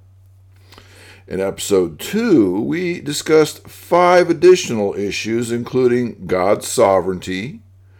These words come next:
God's property rights, God's justice, the importance of separation,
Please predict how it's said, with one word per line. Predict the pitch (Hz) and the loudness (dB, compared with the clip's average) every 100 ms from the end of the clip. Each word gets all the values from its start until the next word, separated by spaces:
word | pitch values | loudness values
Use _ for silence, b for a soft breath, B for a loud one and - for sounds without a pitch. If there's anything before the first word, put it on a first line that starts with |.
| b b - | b b 0
God's | 107 101 92 | 4 4 2
property | - - 92 117 185 139 95 | -4 0 2 2 0 -4 -4
rights, | 76 71 73 85 - - - - _ b b b - | -2 -4 -4 -6 -10 -14 -18 -20 _ b b b 0
God's | 117 113 107 98 95 | 4 6 4 2 -10
justice, | 87 85 113 170 - - 80 76 - - - - _ _ b b b | -12 0 2 2 -2 -4 -4 -4 -8 -12 -14 -20 _ _ b b b
the | 127 | -4
importance | 143 127 160 208 180 - | -2 0 4 4 4 -4
of | 113 | -6
separation, | - - 160 - 101 113 196 202 - 73 85 107 | -2 2 2 2 4 4 2 -2 -8 -8 -10 -14